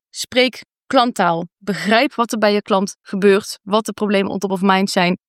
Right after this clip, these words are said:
En gebruik de woorden die je ideale klant ook gebruikt, want dat zorgt voor de ultieme herkenning. Dan hoop ik dat je weer aantekeningen hebt gemaakt in deze aflevering, want er zit weer een heleboel informatie in.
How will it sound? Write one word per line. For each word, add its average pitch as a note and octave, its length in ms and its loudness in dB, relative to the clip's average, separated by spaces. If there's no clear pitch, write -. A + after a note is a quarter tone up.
En G#3 120 -4
gebruik G#3 520 2
de A3 120 0
woorden G#3+ 300 4
die F#3 120 -6
je F#3 60 -6
ideale F#3 340 0
klant E3+ 380 -2
ook D4+ 240 2
gebruikt, A3 440 2
want G#3+ 240 0
dat B3+ 220 2
zorgt A3 340 -2
voor G#3 160 0
de G3 120 -2
ultieme G#3 480 2
herkenning. - 640 -6
Dan C4 160 2
hoop E4+ 240 6
ik E4 180 2
dat - 180 2
je C4+ 80 -2
weer B3+ 200 2
aantekeningen C4+ 560 2
hebt G#3+ 140 2
gemaakt F#3+ 320 2
in A3 60 -4
deze G3+ 240 2
aflevering, F#3+ 540 0
want G3 240 2
er G#3 40 -4
zit G#3+ 160 -4
weer G#3+ 120 -4
een G3+ 80 0
heleboel G#3 480 0
informatie F#3 720 -2
in. F4+ 320 4